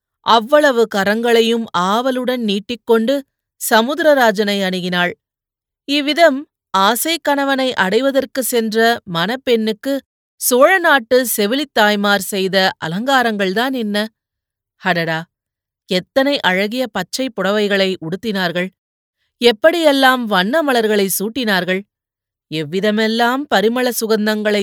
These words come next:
தூவினார்கள்! ஆஹா, இரு கரையிலும் வளர்ந்திருந்த புன்னை மரங்களும் கடம்ப மரங்களும்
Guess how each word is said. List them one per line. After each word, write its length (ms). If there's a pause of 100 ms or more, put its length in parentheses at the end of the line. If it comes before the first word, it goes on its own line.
தூவினார்கள்! 680 (800)
ஆஹா, 400 (800)
இரு 300
கரையிலும் 600
வளர்ந்திருந்த 680 (300)
புன்னை 400
மரங்களும் 600 (200)
கடம்ப 460
மரங்களும் 580